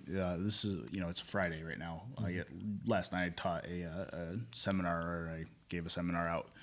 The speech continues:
Speaker 1: at the woodworking store locally. And that's one thing I said to a lot of the guys out there is, I like stuff in my shop that's multi-purpose,
Speaker 2: Mm-hmm.
Speaker 1: right? I mean,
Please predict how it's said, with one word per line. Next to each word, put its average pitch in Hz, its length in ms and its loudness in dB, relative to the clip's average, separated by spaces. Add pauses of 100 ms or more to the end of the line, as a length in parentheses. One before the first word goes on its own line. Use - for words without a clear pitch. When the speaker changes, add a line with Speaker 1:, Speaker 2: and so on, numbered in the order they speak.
(560)
Speaker 1:
at - 180 2
the 85 80 2
woodworking 101 480 8
store 85 320 2
locally. 80 460 -2 (540)
And 98 220 10
that's 113 220 8
one 107 100 10
thing 92 140 8
I 87 60 4
said 95 260 4
to 85 280 2 (240)
a 73 40 -12
lot 87 160 2
of 78 80 -2
the 87 80 -4
guys 101 280 6
out 80 100 0
there 87 180 0
is, 85 160 -2 (520)
I 95 100 8
like 147 320 8
stuff 110 240 6
in 90 80 4
my 80 140 0
shop 85 320 2
that's 71 240 -8
multi-purpose, 78 880 -2
Speaker 2:
Mm-hmm. 98 220 2
Speaker 1:
right? 92 180 6
I 101 60 4
mean, 117 200 12